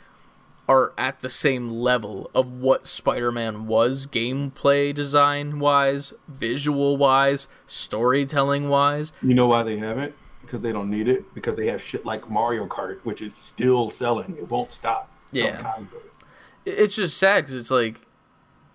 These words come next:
Speaker 1: when you look at Nintendo, the games that they have that are like that are like Mario
Speaker 2: Mm-hmm.
Speaker 1: Odyssey and, and Zelda. But the, the thing that's weird about it is, like, not to say that they don't put as much effort into it, but it's like,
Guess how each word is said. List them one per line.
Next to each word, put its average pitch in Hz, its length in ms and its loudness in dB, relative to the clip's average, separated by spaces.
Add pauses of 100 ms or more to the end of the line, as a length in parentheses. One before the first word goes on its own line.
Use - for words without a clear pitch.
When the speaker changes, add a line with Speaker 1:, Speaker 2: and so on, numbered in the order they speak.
(100)
Speaker 1:
when 156 160 2
you 151 100 2
look 156 280 0
at 131 80 -4
Nintendo, 110 840 -2 (260)
the 131 200 0
games 139 440 -2
that 127 120 -6
they 110 160 -2
have 147 320 0
that 110 140 -6
are 165 200 2
like 113 200 -4
that 113 180 -2
are 151 200 4
like 107 220 -4
Mario 104 320 0
Speaker 2:
Mm-hmm. 107 100 0
Speaker 1:
Odyssey 107 320 -4
and, 95 280 -12
and 101 360 -12 (180)
Zelda. 104 460 -4 (800)
But 147 240 2
the, 143 100 -6
the 131 180 -2
thing 160 240 0
that's 139 180 -4
weird 156 280 0
about 120 280 0
it 113 100 -6
is, 131 160 -6
like, 113 180 -4 (640)
not 160 240 -6
to 175 60 -10
say 175 160 2
that 151 140 -2
they 135 100 2
don't 131 240 -2
put 139 220 2
as 127 160 -2
much 113 240 -10
effort 156 280 -2
into 113 380 -8
it, 110 80 -8
but 117 100 -10
it's 113 140 -10
like, 113 260 -2